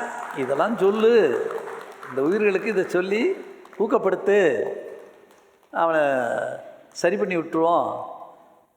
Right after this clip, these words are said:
அப்படின்னு இந்த மெசேஜை பாஸ் பண்ணுன்றாரு. ஓகே, ஓகே, செஞ்சிரு. எனக்கு என்ன இது, நீ இவ்வளோ பெரிய கொடையை கொடுத்துருக்கும் போது,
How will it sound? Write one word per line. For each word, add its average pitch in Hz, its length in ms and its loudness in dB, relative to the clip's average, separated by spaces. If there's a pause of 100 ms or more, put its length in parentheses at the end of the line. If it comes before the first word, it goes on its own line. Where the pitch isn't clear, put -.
அப்படின்னு 165 640 -2 (240)
இந்த 170 140 -6
மெசேஜை 180 480 0
பாஸ் 214 400 -2
பண்ணுன்றாரு. 190 600 2 (800)
ஓகே, 320 300 0
ஓகே, 135 440 -4 (220)
செஞ்சிரு. 135 400 -4
எனக்கு 175 280 -6
என்ன 170 60 -6
இது, 139 460 -6 (520)
நீ 143 140 -4
இவ்வளோ 156 220 2
பெரிய 147 180 0
கொடையை 165 340 0
கொடுத்துருக்கும் 156 380 -4
போது, 147 560 -2